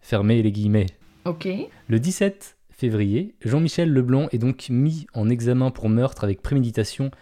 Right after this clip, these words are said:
Speaker 1: dans l'attente d'une contre-expertise dans la prison de Béthune. À ce moment-là, les enquêteurs pensent qu'ils détiennent le meurtrier d'Eric Callers et qu'ils ont résolu l'enquête, alors que les proches et les voisins ne croient pas une minute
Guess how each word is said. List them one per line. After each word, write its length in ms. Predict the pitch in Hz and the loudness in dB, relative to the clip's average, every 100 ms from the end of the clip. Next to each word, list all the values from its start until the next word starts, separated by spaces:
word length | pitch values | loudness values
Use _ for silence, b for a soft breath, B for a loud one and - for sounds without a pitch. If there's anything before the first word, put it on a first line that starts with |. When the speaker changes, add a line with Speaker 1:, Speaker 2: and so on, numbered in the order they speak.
| B | B
Speaker 1:
dans 140 | 110 | 2
l'attente 480 | 123 170 185 185 - | 2 2 0 -2 -4
d'une 180 | 113 110 | -4 -4
contre-expertise 880 | - 190 - 143 - - - 143 110 b b b b | -2 -4 -2 -6 -6 -8 -6 -4 -6 b b b b
dans 100 | 110 | 0
la 100 | 104 | 0
prison 260 | - 127 143 | 0 2 2
de 60 | |
Béthune. 500 | 113 127 - 101 92 - _ _ - - - - - - _ | 2 0 -2 -6 -6 -10 _ _ -20 -20 -20 -20 -20 -20 _
À 80 | 120 | -8
ce 140 | - | 0
moment-là, 380 | 170 175 175 196 | 4 6 4 4
les 180 | 123 117 | 2 2
enquêteurs 460 | 147 135 - 131 - | 0 -2 -2 -2 -2
pensent 420 | - 117 123 - - | -2 -2 -4 -12 -16
qu'ils 140 | - | -8
détiennent 360 | 110 110 - 120 | -2 -2 0 2
le 80 | 104 | 4
meurtrier 460 | 117 120 - 123 | 2 0 -2 0
d'Eric 260 | 117 104 101 | 2 0 -2
Callers 520 | - 107 120 - - b b b b b | -2 -2 -2 -10 -20 b b b b b
et 100 | - | -6
qu'ils 260 | 120 127 123 | -2 2 4
ont 60 | |
résolu 300 | 120 120 113 | 4 4 4
l'enquête, 580 | 113 107 117 110 - - _ - | 2 2 2 0 -6 -20 _ -2
alors 320 | 131 160 - | 2 2 2
que 80 | 127 | 0
les 100 | 120 | 0
proches 340 | - 165 - | 0 -2 0
et 40 | |
les 80 | 107 | 0
voisins 400 | 104 120 123 139 | 2 2 2 2
ne 100 | 117 | 0
croient 240 | 104 113 110 | 0 -2 0
pas 100 | 120 | 2
une 80 | |
minute 400 | 117 117 117 - | 4 2 0 -8